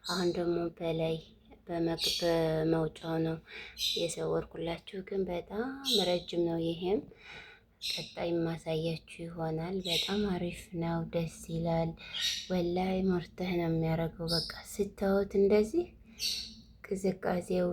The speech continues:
ንፋሱ ምናምን፣ ቅጠላ ቅጠሉ ንፋስ እንደዚህ ሲነፍስ ገብታችኋል። ልክ የሀገራችን ንፋስ ነው፣ እ፣ የሚመስላችሁ ሀገራችን እንዳለን ነው የሚመስለው። እና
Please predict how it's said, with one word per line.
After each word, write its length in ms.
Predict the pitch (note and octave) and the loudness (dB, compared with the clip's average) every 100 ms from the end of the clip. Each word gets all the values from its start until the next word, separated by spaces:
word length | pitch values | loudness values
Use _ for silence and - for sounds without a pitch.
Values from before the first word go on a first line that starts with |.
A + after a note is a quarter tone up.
| F3+ | 6
ንፋሱ 540 | F#3 F#3 F3+ F3 - F3 F3 | 6 6 2 0 0 -2 2
ምናምን፣ 560 | E3+ E3+ E3+ F3 F3 F3 - | 4 2 4 4 4 2 -2
ቅጠላ 360 | - G3 F#3+ F#3+ F#3+ | -4 2 4 6 6
ቅጠሉ 360 | G3 G3+ G#3+ G#3+ | 4 4 6 10
ንፋስ 460 | F#3+ F#3 - F#3 F#3 | 10 8 4 0 2
እንደዚህ 420 | F#3 F#3+ F#3+ G3 F#3+ | 6 8 8 6 0
ሲነፍስ 640 | - F#3+ G#3 G#3+ E4 - - - - - - - | 6 10 10 8 2 0 -4 -20 -20 -20 -20 -6
ገብታችኋል። 680 | G3 G3 G3+ G#3 - A3+ G#3 | -2 0 0 -2 4 4 6
ልክ 220 | G#3+ - | 4 4
የሀገራችን 800 | F#3 F3+ F3+ E3+ F#3+ - - E3 | 2 4 4 4 2 -2 -8 -4
ንፋስ 400 | E3+ F3 F3 E3+ - | -2 -2 -2 -4 -4
ነው፣ 160 | E3 - - - - - - - - | -6 -6 -14 -18 -18 -18 -20 -20 -4
እ፣ 120 | F3 E3+ E3+ | 0 2 4
የሚመስላችሁ 920 | E3+ F3 E3+ F3 - F3 E3+ - - E3+ | 6 6 6 4 0 -4 -4 -6 -6 -2
ሀገራችን 760 | E3 E3+ E3 D#3+ D#3+ - E3 | 0 2 2 2 0 0 2
እንዳለን 580 | E3 D#3+ D#3+ D#3 D3+ D#3+ | 4 6 6 4 2 4
ነው 140 | D3+ D3+ | 6 6
የሚመስለው። 640 | D#3+ D#3+ D#3+ D#3+ - E3+ | 4 4 2 0 -2 0
እና 160 | E3+ G3+ | 4 4